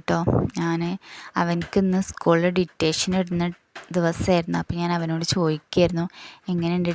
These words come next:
ഡിറ്റേഷനൊക്കെയെന്ന്. അപ്പം അവന് വന്ന് അവനക്ക് ചായയൊക്കെ കൊടുത്തു. അപ്പോൾ ഗായ്സ്, ഞാൻ അവനക്ക് ചായയൊക്കെ കൊടുത്ത് കുറച്ച് നേരം ഒന്ന് നീനൂസിൻ്റെ ഒപ്പം പോയി കിടന്നു ട്ടോ. മുഖമൊക്കെ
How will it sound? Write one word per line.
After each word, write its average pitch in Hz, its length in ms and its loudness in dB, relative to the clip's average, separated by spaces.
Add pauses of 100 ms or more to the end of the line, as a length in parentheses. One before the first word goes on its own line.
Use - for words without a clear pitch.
ഡിറ്റേഷനൊക്കെയെന്ന്. 170 960 0 (140)
അപ്പം - 220 4
അവന് 170 200 0 (100)
വന്ന് 185 280 2
അവനക്ക് 165 300 0 (100)
ചായയൊക്കെ 170 540 0
കൊടുത്തു. 170 360 0 (1000)
അപ്പോൾ 208 220 6
ഗായ്സ്, 202 460 6 (300)
ഞാൻ 180 240 0
അവനക്ക് 190 320 2 (100)
ചായയൊക്കെ 185 540 2
കൊടുത്ത് 185 300 0 (100)
കുറച്ച് 180 560 -2
നേരം 180 280 4
ഒന്ന് 175 240 -2
നീനൂസിൻ്റെ 170 520 -2
ഒപ്പം 185 220 -8
പോയി 175 220 2
കിടന്നു 165 540 0
ട്ടോ. 165 140 0 (2250)
മുഖമൊക്കെ 190 420 0